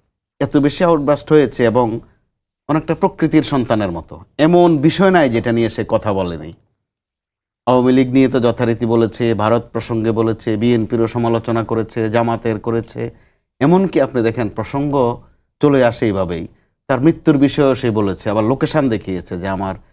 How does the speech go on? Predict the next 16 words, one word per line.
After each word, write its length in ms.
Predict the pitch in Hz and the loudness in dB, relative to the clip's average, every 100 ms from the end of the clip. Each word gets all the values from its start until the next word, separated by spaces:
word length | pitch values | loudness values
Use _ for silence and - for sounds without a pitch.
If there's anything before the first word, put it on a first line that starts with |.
| _ _ | _ _
মাথা 260 | 104 107 117 | -4 -2 2
বরাবর 400 | 107 113 107 110 | 2 2 2 -2
কেউ 220 | - 107 | -2 -2
গুলি 240 | 101 107 104 | 0 -2 -2
যদি 240 | 98 92 | -2 -4
করে, 280 | 98 104 101 | -4 -2 -2
আমি 160 | 92 | -4
যদি 200 | 95 98 | -6 -4
মরে 240 | 104 110 101 | -2 -2 -2
যাই, 140 | 87 | -4
আমার 180 | 87 90 | -8 -10
ছেলেটাকে 460 | - 101 92 85 82 | -10 -8 -8 -10 -12
দেখবেন। 380 | 80 71 69 71 _ _ _ _ _ _ _ - | -12 -12 -16 -18 _ _ _ _ _ _ _ -2
আরেক 240 | 107 131 | 0 2
জায়গায় 260 | 131 143 147 | 2 2 2
বলেছে, 460 | 143 123 - 113 | 2 0 -4 -8